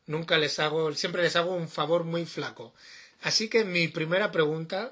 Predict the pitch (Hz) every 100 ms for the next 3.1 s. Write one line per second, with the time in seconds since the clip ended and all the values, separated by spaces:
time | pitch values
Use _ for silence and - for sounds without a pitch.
0 | - 143 123 120 120 120 123 147 - 185
1 | 202 - - - - _ 160 180 208 -
2 | - - _ _ - 214 220 220 240 -